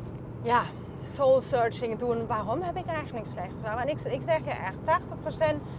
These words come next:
is niet dat je niet weet wat je moet doen, maar dat je het gewoon wel weet, maar het gewoon niet kan doen. Nog niet kan doen. Dus er valt zoveel te halen als je daaronder kijkt. En het is niet altijd aangenaam, hoor. Dat is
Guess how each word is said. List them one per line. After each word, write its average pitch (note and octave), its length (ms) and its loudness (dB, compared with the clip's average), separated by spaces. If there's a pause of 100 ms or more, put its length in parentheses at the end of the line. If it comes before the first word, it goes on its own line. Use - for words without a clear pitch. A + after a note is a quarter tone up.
is A#3+ 160 2
niet D4 200 0
dat A#3+ 160 2
je A#3 80 2
niet G#3 140 0
weet C4+ 260 2
wat D4+ 160 2
je D#4 100 0
moet C#4+ 180 0
doen, D#4 260 -2 (220)
maar A3 120 2
dat G#3 180 4
je G#3+ 60 -2
het F#3+ 140 -2
gewoon F#3+ 220 2
wel A#3+ 260 6
weet, G#3+ 380 4
maar G#3 200 0
het - 120 -6
gewoon G#3+ 300 0
niet F3 240 -4
kan D#4+ 240 0
doen. F3 220 0 (160)
Nog D#4+ 240 0
niet F#3+ 220 -2
kan D#3 160 -6 (100)
doen. F3 160 -4 (720)
Dus G#3+ 180 -6
er A3+ 240 0
valt A3+ 280 0
zoveel E4 440 2
te C#4 80 -6
halen A#3+ 400 2
als G#3+ 180 -2
je A3+ 60 -6
daaronder G#3+ 400 0
kijkt. F3+ 460 -4 (260)
En A3+ 60 -4
het A#3 120 4
is D#4+ 160 2
niet F4 160 -2
altijd C#4 380 0
aangenaam, G3+ 600 -2
hoor. B3+ 180 2
Dat B3+ 240 -2
is - 200 -4